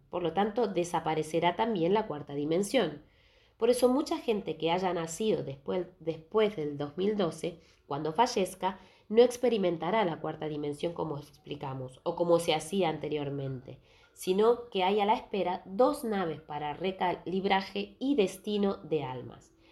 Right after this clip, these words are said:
Estas, eh, naves son la Nueva Jerusalén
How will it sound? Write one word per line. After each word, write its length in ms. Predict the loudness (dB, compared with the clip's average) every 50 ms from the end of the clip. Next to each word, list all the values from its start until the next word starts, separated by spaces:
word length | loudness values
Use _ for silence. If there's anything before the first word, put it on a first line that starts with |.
| -20 -20 _ _ _
Estas, 560 | -2 -2 0 2 0 0 0 -2 -6 -4 -2
eh, 240 | 0 2 2 2 2
naves 440 | 2 4 4 4 4 4 4 2 0
son 360 | -8 -12 -12 -12 -12 -14 -16 -18 _ _ _ _
la 140 | -6 -4 -2
Nueva 260 | 0 0 0 0 -2
Jerusalén 760 | -4 -8 -8 -8 -4 2 4 4 6 6 4 2 0 -4 -8